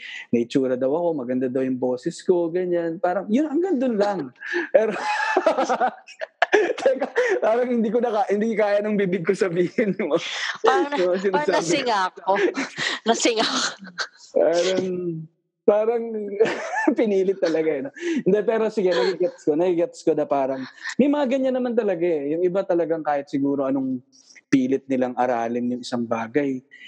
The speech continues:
Speaker 1: hindi nila makuha. Yung iba naman parang unorthodox nga, parang hindi naman ito yung gusto nila,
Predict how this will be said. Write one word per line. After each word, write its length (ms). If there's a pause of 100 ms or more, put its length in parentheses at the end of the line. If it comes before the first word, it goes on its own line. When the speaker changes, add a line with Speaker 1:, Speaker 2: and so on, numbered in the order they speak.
(180)
Speaker 1:
hindi 240
nila 180
makuha. 560
Yung 140
iba 120
naman 360
parang 320 (520)
unorthodox 800
nga, 240
parang 320
hindi 280
naman 240
ito 200
yung 160
gusto 240
nila, 320